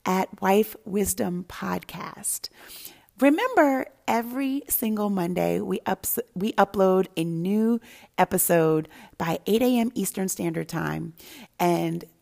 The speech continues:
because we have some awesome new, really cool programs literally around the corner, I want to invite you ladies to come to join bit ly, B I T dot L Y forward slash join wife wisdom,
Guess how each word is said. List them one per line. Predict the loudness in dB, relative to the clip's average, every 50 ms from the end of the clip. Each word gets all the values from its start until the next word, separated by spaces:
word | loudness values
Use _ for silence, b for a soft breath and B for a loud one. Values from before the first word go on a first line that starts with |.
| _ _ _ _ -8 -6
because | -6 -6 -4 -6 -6 0 2 4 4 4 4 4 2 -2 -4 -4 -6
we | -6 -6 -4 -2 -2 0
have | 2 2 2 0 0
some | -2 -4 -4 -4 -4 -6 _
awesome | -4 -4 -2 -4 -4 -4 -4 -2 -2 -4 -4 -8 -8 -8
new, | -4 -4 -2 -2 -2 -2 -4 -6 B B B B B
really | -8 -2 0 2 2 2 0 0
cool | -2 -2 -2 0 0 0 0
programs | -2 0 2 2 2 2 0 0 0 0 0 -2 -4 -6 -8 -10 -12 B B B B B B _ _
literally | -12 -6 -4 0 2 4 4 6 6
around | 4 4 2 2 0 0
the | -2
corner, | -2 -2 -2 -2 0 0 0 -2 -2 -4
I | -4 -4
want | -2 -2 0 0
to | -2
invite | -2 -2 -2 -2 -2 -2
you | -4 -4
ladies | -2 0 0 0 0 0 -2 -2 -2 -4
to | -6 -8 -8 -8 -10 -16 _ _
come | -6 -2 0 0 0 0 -4 -8 -8
to | -8 -6
join | -4 -2 0 2 2 2 2 0 -2 -4 B B B B B B 6
bit | 8 10 10 8 6
ly, | 0 0 2 2 2 0 -2 -4 -8 _ _ _ _ -10 -6
B | -4 -4 -2 -2
I | 0 0 -2
T | -2 -2 -4 -4 -2 -2 -2 -4
dot | -4 -4 -4 -2 -2 -4 -2 0
L | 0 0 0 0
Y | -2 -2 0 0 0 -2 -4 -6
forward | -6 -4 0 2 4 2 2 2
slash | 0 0 0 0 0 0 -4 -8
join | -6 -4 -2 -2 0 0 0 0
wife | 0 0 -2 -2 -2 -2
wisdom, | -2 0 0 0 0 0 2 2 2 0